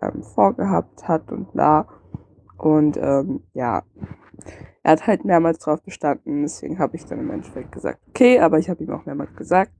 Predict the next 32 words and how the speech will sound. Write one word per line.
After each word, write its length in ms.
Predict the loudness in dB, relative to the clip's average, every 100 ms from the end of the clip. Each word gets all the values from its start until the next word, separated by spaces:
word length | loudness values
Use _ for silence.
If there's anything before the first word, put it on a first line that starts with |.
| -4
"Jo, 300 | -2 -2 -6
ich 200 | -10 -4
geh 220 | -2 0
halt, 280 | 0 -2 -4 _ -20
ich 100 | -8
bin 120 | 0
müde, 460 | 4 6 6 4 4
ich 200 | -6 -10
möchte 320 | -10 -10 -12 -14
schlafen 460 | 2 2 4 -4
gehen." 280 | -4 -4 -6 -10 -20 _ _ _ -16 -2
Ähm, 640 | 0 2 2 0 -4 -6 -12 _ _ _ _ _ _
ja, 200 | 2 2 2
aber 140 | 0
das 140 | -2 -2
Gespräch 460 | -8 -4 -4 -2
war 340 | 2 2 2 -2 _ _ _
wirklich 320 | -8 -6 -10 -2
voll 260 | 0 0
okay 420 | -4 0 4 4
bis 340 | 4 -2 -4 -8
zur 340 | -2 0 0 -4 -2
Haustür. 580 | 0 0 -4 2 6 6
Er 160 | 4
hat 140 | 0 -2
mich 140 | -6
auch 120 | -6
an 100 | -4 -4
meinen 340 | -4 -4 -6
Cousin 380 | -10 0 2 4
erinnert, 480 | 4 4 4 2 -2
deswegen, 560 | -10 -6 -4 -2 -2